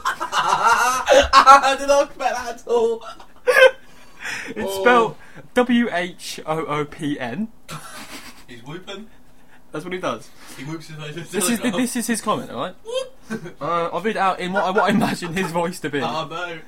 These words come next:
Speaker 1: don't. <laughs> No, don't.
Speaker 2: Here we, here we go.
Speaker 1: Do it.
Speaker 2: Mm. <coughs> Please. Mm.
Speaker 1: Sorry.
Speaker 2: Let's have a little science. <laughs>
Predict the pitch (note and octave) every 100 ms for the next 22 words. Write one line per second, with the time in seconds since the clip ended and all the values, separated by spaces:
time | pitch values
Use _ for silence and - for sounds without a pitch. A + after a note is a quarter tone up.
0 | - F#3 F3+ D3+ - C4 F3 - - -
1 | C#3+ D#3 D#3+ F3+ F#3 - - - - -
2 | - - - A2 G#2+ A2+ E2 D#2 - -
3 | D3 D3+ D3 C#3 A2+ - - - - G#2+
4 | F#2+ - - - - - - - - -
5 | - - - - - F3+ D#3 B2 - -
6 | - A3+ D3+ - B2+ - - B2+ G#2+ -
7 | - - - G2 - - - - A3 D4+
8 | C#4 A#3 A#3 G3 - F#3 F#3 E3+ - -